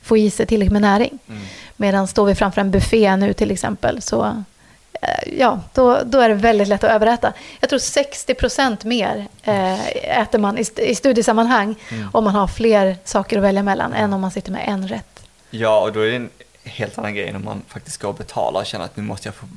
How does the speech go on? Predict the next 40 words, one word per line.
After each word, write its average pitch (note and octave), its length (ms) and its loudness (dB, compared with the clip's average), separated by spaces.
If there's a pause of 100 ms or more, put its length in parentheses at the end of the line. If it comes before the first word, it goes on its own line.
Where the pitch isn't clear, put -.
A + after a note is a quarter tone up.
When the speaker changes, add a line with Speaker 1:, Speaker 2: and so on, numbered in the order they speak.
Speaker 2:
valuta A#2 280 -2
Speaker 1:
Ja, A#3 100 2
Speaker 2:
för C4 140 2
Speaker 1:
just C4 220 -2
det, A#3+ 80 -2
precis. C#4 600 0
Speaker 2:
pengarna. B3 100 -4
Speaker 1:
Det C#4 180 2
dessutom. A#3 600 -2 (500)
Passa - 240 -6
på G#3+ 120 -2
att G#3 80 0 (140)
ät - 60 -14
nu. C4 140 -6 (420)
Speaker 2:
Ehm, C#3 300 2 (120)
det D3+ 160 -4
är D#3 40 -2 (140)
jättemånga C3 480 -2
som A#2 120 -10
frågar A2 300 -2
om G#2 140 -4
barn. - 460 -4 (340)
Speaker 1:
Ja, C4+ 440 2
det C4+ 60 0
är - 40 2
klart. - 180 2 (160)
Speaker 2:
Hur, E3 160 0
hur, C#3+ 80 -4
hur, D3 320 -2
liksom, C3 540 -2
eh, A#2 340 0
hur C#3+ 100 -2
ska C#3 160 -6
man C3+ 160 -2
tänka? - 580 -12 (1200)
Speaker 1:
Ja, B3 140 6
men D4 240 2 (480)
där A#3 520 4
är A3 140 4
jag, G3 340 4